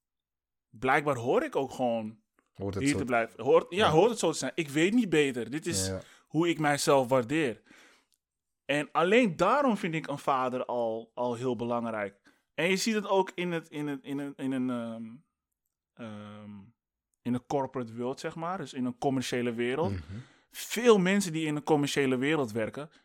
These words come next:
Speaker 1: die hebben een bepaalde bewijsdrang.
Speaker 2: Klopt.
Speaker 1: Negen van de tien keer werk je dan niet in een commerciële wereld.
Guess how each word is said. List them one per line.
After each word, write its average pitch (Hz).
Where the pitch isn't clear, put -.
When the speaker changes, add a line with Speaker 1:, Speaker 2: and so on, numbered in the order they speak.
Speaker 1:
die 120
hebben 139
een 127
bepaalde 113
bewijsdrang. 117
Speaker 2:
Klopt. -
Speaker 1:
Negen 120
van 123
de 123
tien 139
keer 123
werk 123
je 123
dan 120
niet 127
in 127
een 123
commerciële 127
wereld. 127